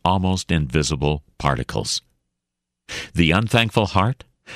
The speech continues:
like my finger in the sand, discovers no blessings, but let the thankful heart sweep through life, and as a magnet finds the iron, so it will discover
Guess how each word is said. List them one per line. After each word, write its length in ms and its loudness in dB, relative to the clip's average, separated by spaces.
like 240 2
my 140 2
finger 340 2
in 120 2
the 80 2
sand, 360 0
discovers 720 2
no 280 2
blessings, 680 0
but 300 -6
let 360 -4
the 100 0
thankful 640 0
heart 360 0
sweep 540 0
through 480 0
life, 460 0
and 200 0
as 240 2
a 80 2
magnet 580 0
finds 500 2
the 180 2
iron, 420 2
so 260 4
it 160 2
will 160 2
discover 640 2